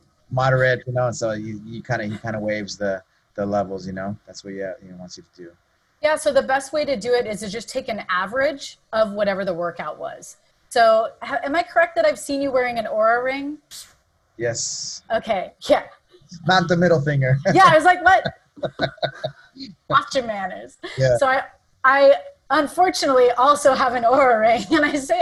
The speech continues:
Speaker 2: unfortunately because I have a love-hate relationship with it. Um, it tells me what I already know.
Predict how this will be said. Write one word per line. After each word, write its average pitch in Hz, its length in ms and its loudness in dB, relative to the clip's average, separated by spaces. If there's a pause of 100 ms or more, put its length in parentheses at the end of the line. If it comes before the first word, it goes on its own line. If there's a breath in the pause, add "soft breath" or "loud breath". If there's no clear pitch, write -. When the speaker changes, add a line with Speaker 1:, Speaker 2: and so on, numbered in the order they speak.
Speaker 2:
unfortunately 285 680 0
because 226 380 0 (420 loud breath)
I 233 60 0
have 254 160 0
a 240 40 2
love-hate 240 440 2
relationship 240 680 -4
with 302 180 4
it. 339 200 4 (580 loud breath)
Um, 208 400 -2 (300)
it 247 120 0
tells 285 280 2
me 294 100 -2
what 254 200 2
I 220 160 2
already 226 360 0
know. 196 460 0